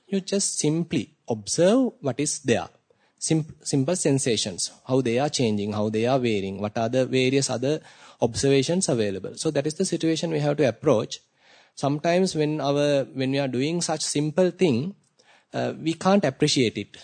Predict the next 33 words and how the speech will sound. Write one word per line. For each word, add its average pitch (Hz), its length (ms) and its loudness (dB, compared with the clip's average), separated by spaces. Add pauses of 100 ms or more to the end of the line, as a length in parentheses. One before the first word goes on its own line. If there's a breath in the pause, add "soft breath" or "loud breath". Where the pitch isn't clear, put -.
(240 loud breath)
We 147 80 -4
think 175 360 0
that, 143 240 0
uh, 123 160 0
we 123 120 -4
need, 131 300 -2
uh, 123 120 0
some 123 200 -2
more 127 240 4
knowledge, 123 500 0
we 123 120 0
need, 123 360 -4
uh, 120 180 0
some 120 260 -4
kind 120 240 -2
of 117 100 -2
other 120 420 0 (460 loud breath)
book 139 200 4
knowledge, 123 500 2 (120)
we 131 140 -2
need 131 280 0
to 123 280 4
rationalize 123 560 -2
the 123 100 -8
thing. 151 280 -6
So 160 340 0 (120)
various 147 440 -2
sorts 156 300 0
of 170 180 0
other 143 200 -2
things 160 260 -4
comes 147 360 -2
in. 156 260 0